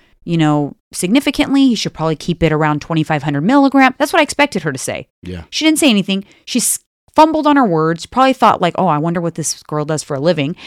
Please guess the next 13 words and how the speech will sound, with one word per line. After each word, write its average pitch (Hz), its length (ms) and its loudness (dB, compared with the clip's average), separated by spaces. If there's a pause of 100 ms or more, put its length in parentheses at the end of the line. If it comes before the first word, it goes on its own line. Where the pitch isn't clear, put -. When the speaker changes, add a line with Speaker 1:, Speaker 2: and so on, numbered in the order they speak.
(400)
Speaker 1:
and 196 280 4
then 208 180 4
sent - 260 0
me 247 80 2
Speaker 2:
Yes. 233 80 4
Speaker 1:
a 185 40 -2
generic 196 320 -2
dash 135 280 -2
diet. - 380 -10
So 220 240 2 (680)
that 277 200 2
being 240 160 4
said, 165 360 2